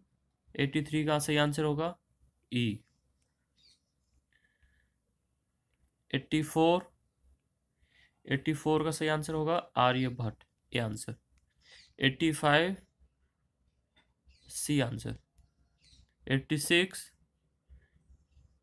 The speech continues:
एटी सिक्स ई आंसर। एटी सेवन का दोस्तों इसका मेरे को कन्फ्यूजन है, मैं इसको आपको कमेंट बॉक्स में बता दूंगा। आपका जो आंसर है आप भी बताइए इसका कमेंट बॉक्स में।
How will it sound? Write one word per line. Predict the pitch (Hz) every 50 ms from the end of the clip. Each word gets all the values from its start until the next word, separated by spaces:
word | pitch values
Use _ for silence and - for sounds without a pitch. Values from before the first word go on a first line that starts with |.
| _ _ _ - - - -
एटी | 135 135 - - 151
सिक्स | 143 - - 165 170 170 - - - - - - - _ _ - - - _ _ -
ई | 131 147 143
आंसर। | 123 113 110 - - - - _ _ _ _ _ _ _ _ _ _ _ _ _ _ _ _ _ _ _ _ _ _ _ _ _ _ _ _ _ _ _ _ _ - - - - - - - - - - _ _ _ _ - - - _ _ 147
एटी | 147 147 - 165 156
सेवन | 147 - 156 147 147 151 165 180 185 190 185 - _ _ _ _ _ _ _ _ _ _ _ _ _ _ _ _ _ - - _
का | - 147
दोस्तों | 139 143 147 147 - 165 156
इसका | - - 139 - - 160 151 147 147 -
मेरे | 135 139 135 147
को | 147 143
कन्फ्यूजन | 147 135 135 - - 139 139 135 135
है, | 143
मैं | 143 143 139 131
इसको | 131 131 - - 131
आपको | 123 120 120 - 127
कमेंट | 120 - 123 123 127 127
बॉक्स | 123 123 123 - -
में | 131
बता | 127 - 110 104
दूंगा। | 110 113 120 123
आपका | 123 120 - 131
जो | 127 135 127
आंसर | 127 127 - - 139
है | 127
आप | 123 123
भी | 127 131
बताइए | 127 127 - 123 120
इसका | 123 123 - - 120
कमेंट | - 120 117 117 117
बॉक्स | 113 113 - - -
में। | 135